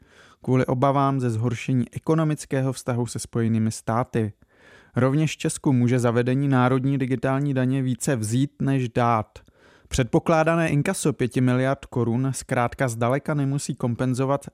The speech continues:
ztrátu velkého počtu pracovních míst v Česku a celkové schudnutí tuzemské ekonomiky.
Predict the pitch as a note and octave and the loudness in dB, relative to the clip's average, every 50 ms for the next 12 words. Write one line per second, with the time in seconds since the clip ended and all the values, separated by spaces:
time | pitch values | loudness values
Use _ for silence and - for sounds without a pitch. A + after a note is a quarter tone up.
0 | _ - - - - C3 B2+ B2 B2+ - C3+ A#2 B2+ B2+ A#2+ - D3 D3+ D#3+ E3 | _ -18 -14 -6 -2 -2 0 0 0 -2 0 2 2 0 0 0 -4 -2 -2 -2
1 | - - C#3 - - - D3+ - - C#3 B2+ - - C#3 B2+ C#3+ C#3+ - - C#3+ | -2 -4 -6 -6 -6 -8 -6 -4 -4 -6 -4 -4 -4 -4 -2 -4 -4 -4 -4 -4
2 | D3 E3 - - _ _ _ - - - A2+ G#2+ - - _ A#2 A#2 A#2 - - | -4 -4 -6 -8 _ _ _ -18 -10 -10 -8 -8 -10 -10 _ -4 -4 -4 -4 -10
3 | - - - - - - _ - - B2 A#2 A2+ A2 - - B2+ A#2 - D3 C3 | -20 -20 -20 -20 -20 -20 _ -4 -2 0 0 0 -2 -2 -4 -4 -2 -2 0 0
4 | C3+ C#3 - - - C#3 B2+ C#3 F3+ G3 - - - A#2+ G#2+ G2 F#2+ - _ - | 0 -2 -2 -6 -6 -4 -2 -2 -2 -4 -4 -4 -2 -2 -2 -2 -4 -8 _ -10
5 | - G#2+ A2 G#2+ - - - A#2 A#2+ A2 - A#2 A2+ A2+ A2 A2 G#2+ - - A#2+ | -6 -4 -4 -4 -6 -6 -6 -6 -6 -4 -4 -2 0 0 2 0 -2 -2 -2 -4
6 | A2 G2+ | -4 -4